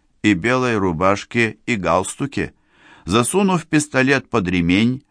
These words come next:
он снова пустил в ход инструменты, открыл окно и спрыгнул внутрь. Постояв неподвижно и восстановив дыхание, Майерик направился по коридору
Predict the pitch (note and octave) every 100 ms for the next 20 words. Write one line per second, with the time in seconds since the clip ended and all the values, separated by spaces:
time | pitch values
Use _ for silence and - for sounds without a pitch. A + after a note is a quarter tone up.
0 | _ _ _ C3 E3 - C3+ B2+ B2 A#2
1 | A2 - A2+ G#2+ - G#2+ G#2 G2 F#2 F2+
2 | E2 E2 E2 E2 A2 C3 _ _ _ _
3 | _ G2+ G2+ - A#2+ G2+ D#2+ D2+ C#2 E2
4 | F#2+ G2+ _ _ _ _ _ F2+ F2 -
5 | F2+ F#2+ F2 F2 F2 E2+ F2+ D#2+ - -
6 | _ _ _ _ _ _ _ _ _ _
7 | _ _ G#2 - F#2 E2+ D#2+ - - -
8 | D2+ D#2+ C#2+ D2+ E2+ D2+ D2+ D2 D#2 -
9 | D#2 D2+ E2 D2+ B1 D2 - C#2 D2 E2+
10 | G2 G2 - - - - F2+ F#2 F#2+ G#2
11 | G#2+ G#2+ - G#2 - F2 F2 F2+ E2 E2+
12 | - D2 E2+ D2+ C#2 D2 E2+ G2 G#2+ G#2